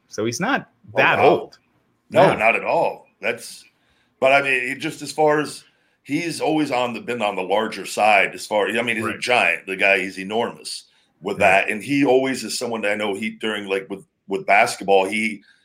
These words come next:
Speaker 2: struggled. That was always his thing, staying in, in, in peak shape. And oftentimes, you know, when you're out of the game for that,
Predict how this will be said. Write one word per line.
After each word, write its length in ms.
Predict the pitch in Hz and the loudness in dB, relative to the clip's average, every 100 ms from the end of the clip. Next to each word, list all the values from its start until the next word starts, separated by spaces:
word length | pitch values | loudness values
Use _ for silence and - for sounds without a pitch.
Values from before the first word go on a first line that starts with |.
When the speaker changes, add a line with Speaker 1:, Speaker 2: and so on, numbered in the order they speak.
| _ | _
Speaker 2:
struggled. 640 | - - - 139 143 131 120 | -6 -6 0 4 4 4 2
That 120 | 123 | 2
was 140 | 120 | 4
always 240 | 127 117 107 | 4 4 0
his 180 | 98 | -8
thing, 160 | 131 110 | -8 -8
staying 380 | - 117 113 104 | -2 2 2 2
in, 160 | 98 101 | -2 -4
in, 260 | 101 87 - | -8 -10 -6
in 240 | 110 95 - | -4 -4 -8
peak 240 | 131 - | -8 -6
shape. 360 | - 123 107 - _ _ _ _ | -2 0 -2 -6 _ _ _ _
And 120 | 98 101 107 | -14 -4 2
oftentimes, 880 | 120 120 117 113 113 104 101 92 | 2 0 -6 0 2 2 -4 -14
you 100 | 104 | -10
know, 400 | 95 90 82 80 _ | -4 -2 -2 -6 _
when 140 | 110 | -10
you're 200 | 101 98 | -8 0
out 160 | 120 117 | 2 2
of 80 | 98 | 0
the 60 | |
game 540 | 95 113 110 98 90 87 _ _ _ _ _ _ _ _ _ _ _ _ - | -2 0 2 2 0 -8 _ _ _ _ _ _ _ _ _ _ _ _ -2
for 160 | 123 | 0
that, 480 | 101 101 95 95 - | 4 6 6 2 -4